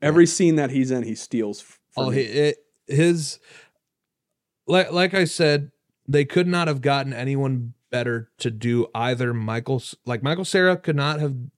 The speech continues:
Speaker 1: there's no one else that could have done Scott Pilgrim better than Michael Cera, and there's no
Speaker 2: Mm-hmm.
Speaker 1: one that could have done Wallace better than the Culkin, Kieran Culkin.
Speaker 2: Yeah.
Speaker 1: Or
Speaker 2: I mean, I will say, I'm a heterosexual man.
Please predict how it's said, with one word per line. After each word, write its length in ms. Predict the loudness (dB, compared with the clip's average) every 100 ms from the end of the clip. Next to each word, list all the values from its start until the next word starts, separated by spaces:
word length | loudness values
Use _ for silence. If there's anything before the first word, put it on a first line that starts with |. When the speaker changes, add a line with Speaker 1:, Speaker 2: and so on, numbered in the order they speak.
| _
Speaker 1:
there's 300 | -6 -2 0
no 100 | 2
one 100 | 2
else 160 | 2 0
that 120 | -4
could 120 | -2
have 160 | -2 0
done 400 | -2 0 -2 -6 _ _ _ _ _ _
Scott 300 | -6 -2 0
Pilgrim 300 | -2 -2 -4
better 220 | -2 0
than 100 | 0
Michael 260 | -4 -6 -8
Cera, 380 | -8 -6 -6 -8
and 120 | -6 -4
there's 160 | -2
no 120 | 0 2
Speaker 2:
Mm-hmm. 80 |
Speaker 1:
one 200 | 2 2
that 240 | 0 -2 -4
could 160 | -2
have 180 | -2 -2
done 400 | -4 -2 -2 -6 -10 _ _
Wallace 480 | -2 0 0 -4 -10
better 480 | -8 -6 -4 -8 -10 -12
than 360 | -8 -6 -8 -12 _
the 100 | -12
Culkin, 520 | -6 -8 -6 -12 -14 _ -6
Kieran 340 | -4 -4 -6
Culkin. 140 | -6 -2
Speaker 2:
Yeah. 260 | -2 -4 -10
Speaker 1:
Or 240 | -12 -12 -12 _ _ _ _ _
Speaker 2:
I 40 | 8
mean, 140 | 10
I 60 | 10
will 200 | 10 8
say, 460 | 8 6 6 4 -2 _ _ _ _ _ _ -6
I'm 140 | -2
a 60 | 0
heterosexual 720 | 2 2 2 0 -2 -2 -4
man. 440 | -2 -2 -4 -6